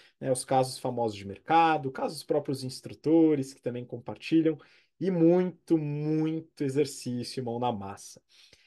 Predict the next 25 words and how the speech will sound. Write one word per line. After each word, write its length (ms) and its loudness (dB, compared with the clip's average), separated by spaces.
E 120 2
com 160 4
isso 140 2
a 40 2
gente 220 -4
fica 520 -2
por 160 6
aqui 180 4
no 100 2
episódio 420 0
de 120 -8
hoje. 340 4
Renato, 340 -4
queria 180 -4
muito 420 -2
agradecer 460 -4
sua 160 -6
participação, 840 -2
obrigado 520 -4
pela 220 2
colaboração 600 2
aqui 180 -8
com 100 -8
o 40 -4
episódio. 520 -14